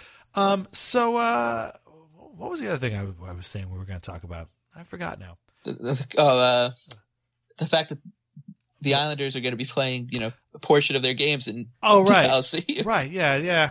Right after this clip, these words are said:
Speaker 1: Uh, so I, I wanted to talk, I wanted to try and squeeze in as much, like, actual hockey stuff before then, but
Speaker 2: Yeah.
Speaker 1: I, I guess we kinda ran out because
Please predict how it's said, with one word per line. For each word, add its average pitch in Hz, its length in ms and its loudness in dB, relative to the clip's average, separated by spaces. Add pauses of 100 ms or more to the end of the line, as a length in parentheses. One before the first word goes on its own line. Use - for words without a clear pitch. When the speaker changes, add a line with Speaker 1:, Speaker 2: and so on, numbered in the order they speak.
Speaker 1:
Uh, 190 420 -4
so - 260 -8
I, 196 160 0
I 220 140 0
wanted 330 200 0
to 277 60 -8
talk, 226 200 0
I 185 100 2
wanted 247 260 -2
to 202 80 -8
try 175 200 -2
and 151 100 -2
squeeze 160 300 -6
in 143 60 -8
as 123 140 -10
much, 131 160 -4
like, 107 160 -6
actual 120 280 -6
hockey 120 300 -6
stuff 147 300 -6
before 147 260 -8
then, 160 220 -8
but 143 120 4
Speaker 2:
Yeah. 123 160 0
Speaker 1:
I, 131 40 -12
I - 20 -12
guess 156 160 -10
we 139 60 -18
kinda 156 200 -6
ran 147 200 -4
out 175 180 0
because 127 320 -10